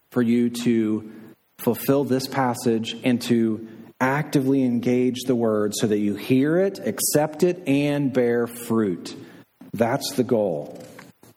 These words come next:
If we're gonna move beyond casual listening,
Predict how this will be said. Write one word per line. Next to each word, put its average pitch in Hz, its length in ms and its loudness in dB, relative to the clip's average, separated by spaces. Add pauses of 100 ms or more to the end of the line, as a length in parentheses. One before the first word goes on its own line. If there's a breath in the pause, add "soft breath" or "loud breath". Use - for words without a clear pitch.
(760)
If - 80 -6
we're 110 80 2
gonna 135 180 2
move 160 260 2
beyond 127 420 2
casual 123 520 0
listening, 147 680 -2